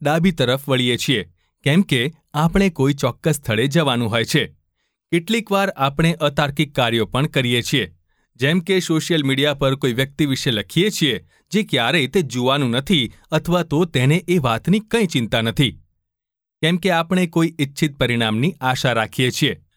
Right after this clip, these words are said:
એમ કરવા દ્વારા કોઈ વ્યક્તિથી ચડિયાતા હોવાની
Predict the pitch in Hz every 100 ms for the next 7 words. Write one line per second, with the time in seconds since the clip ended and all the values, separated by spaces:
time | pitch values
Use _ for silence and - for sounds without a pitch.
0 | _ _ - 160 202 190 175 190 160 147
1 | 151 165 160 139 117 - - 165 165 156
2 | 123 123 123 131 107 107 120 180 127 165